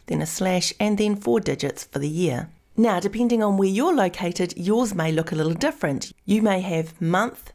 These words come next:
then day, then year. So this sometimes can be a bit of a struggle, because if you receive or are working in a spreadsheet where the date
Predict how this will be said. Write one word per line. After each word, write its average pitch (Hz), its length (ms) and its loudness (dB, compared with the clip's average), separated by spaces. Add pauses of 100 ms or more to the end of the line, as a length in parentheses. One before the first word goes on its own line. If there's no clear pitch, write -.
(100)
then 233 400 -2
day, 139 460 -4 (180)
then 139 320 -2
year. 127 360 0 (540)
So 254 240 0
this 311 220 -6
sometimes - 420 -8
can 247 200 -2
be 220 120 0
a 202 60 -2
bit 202 100 -4
of 196 80 -2
a 190 60 -2
struggle, 180 480 0
because 196 480 0
if - 300 -4
you 202 420 0
receive 233 640 -2
or 175 200 2
are 170 120 2
working 202 440 0
in 185 160 -2
a 175 120 0
spreadsheet 190 600 -2 (360)
where 220 400 2
the 208 100 0
date 233 400 -2